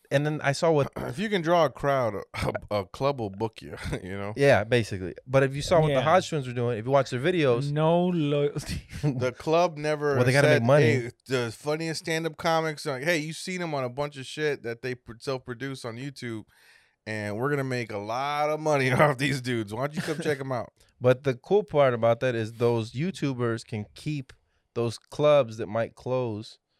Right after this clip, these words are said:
Speaker 1: without those YouTubers in business still getting us more work. So those clubs stay open instead of those clubs being like, "Shit, man, uh, you're hilarious, but nobody knows you.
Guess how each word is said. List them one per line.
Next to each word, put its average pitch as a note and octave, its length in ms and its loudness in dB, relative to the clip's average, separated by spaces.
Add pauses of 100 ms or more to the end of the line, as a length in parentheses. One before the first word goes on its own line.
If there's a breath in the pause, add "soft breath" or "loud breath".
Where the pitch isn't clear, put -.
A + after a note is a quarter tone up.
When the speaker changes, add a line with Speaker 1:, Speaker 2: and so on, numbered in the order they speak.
(140)
Speaker 1:
without A#2+ 400 -2
those G#2+ 220 -6
YouTubers G2+ 460 -8
in G2 100 -6
business A2 480 -6
still A2 320 -8
getting G2+ 340 -6
us G2 160 -8
more G#2 220 -6
work. B2+ 300 -8
So - 140 -16
those F#2 200 -14
clubs - 320 -12
stay G2 180 -10
open G#2 300 -8 (340)
instead A2 220 -10
of G2 60 -12
those G2 140 -10
clubs G2 520 -12 (500)
being G2 200 -8
like, F2 180 -6
"Shit, B2 300 -8
man, G2+ 240 -6
uh, - 20 -6
you're G2+ 320 -2
hilarious, A#2+ 560 -2
but - 160 -14
nobody G#2 320 -6
knows A2 340 -2
you. F#2 140 -12